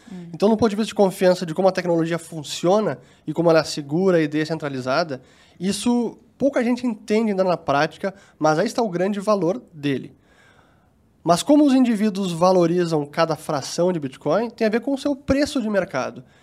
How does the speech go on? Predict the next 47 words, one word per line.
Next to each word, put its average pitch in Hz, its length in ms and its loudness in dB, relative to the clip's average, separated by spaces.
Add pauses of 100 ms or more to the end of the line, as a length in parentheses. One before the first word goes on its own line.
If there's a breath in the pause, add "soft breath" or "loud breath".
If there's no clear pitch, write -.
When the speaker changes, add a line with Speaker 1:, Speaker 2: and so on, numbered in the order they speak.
(180 soft breath)
Speaker 2:
Essa 214 280 2
parte 214 400 0
que 202 120 -6
realmente 185 500 0
oscila, 196 680 -2
e 170 140 -2
aí 175 200 0
é 180 60 2
a 165 60 2
volatilidade 151 840 -4
que - 60 -10
a 131 60 -8
gente 131 220 -10
vê. 156 340 -4 (260 loud breath)
Speaker 1:
Uhum. 190 160 -18
Speaker 2:
Pô, 190 120 -2
será 180 200 2
que 208 100 -2
um 247 100 0
Bitcoin 208 240 0
vai 202 100 6
valer, 175 600 2 (340)
amanhã 156 380 0
vai 147 140 -2
ser 143 160 -8
cinquenta 151 380 -6
mil 139 120 -6
dólares 185 440 0
ou 196 80 -6
vai 180 80 -4
ser 180 120 -10
trinta? 135 460 -8 (240 soft breath)
E 165 100 -4
ano 208 120 2
que 214 100 -4
vem 165 160 -2
vai 143 100 -2
ser 147 120 -12
cem 185 160 -6
mil 175 120 -2
dólares 185 380 2
ou 247 60 -2
vai 226 120 -4
ser 208 440 -4
dez 165 280 0
mil 156 140 -6
dólares? 131 500 -8